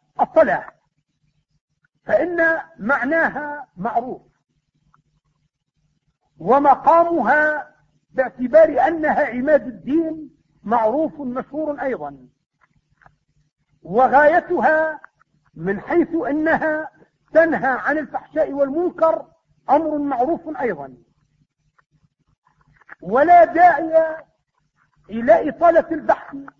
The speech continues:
في اشتقاق الصلاة، أن الدعاء أصل،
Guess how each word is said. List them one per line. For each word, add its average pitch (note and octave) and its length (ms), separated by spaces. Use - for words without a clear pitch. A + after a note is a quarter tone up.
في C#4+ 80
اشتقاق - 640
الصلاة، C4 500
أن D#4+ 260
الدعاء C#4 800
أصل، F3+ 240